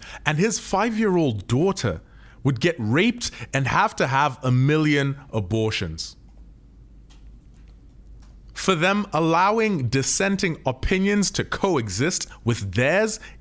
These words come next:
isn't an option. And that's where the tyranny comes into play. And it's true across the board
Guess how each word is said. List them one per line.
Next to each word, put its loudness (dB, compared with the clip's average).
isn't 2
an 0
option. -2
And 0
that's 0
where 2
the -2
tyranny 0
comes -2
into 0
play. -2
And 0
it's -2
true 0
across -2
the 0
board 0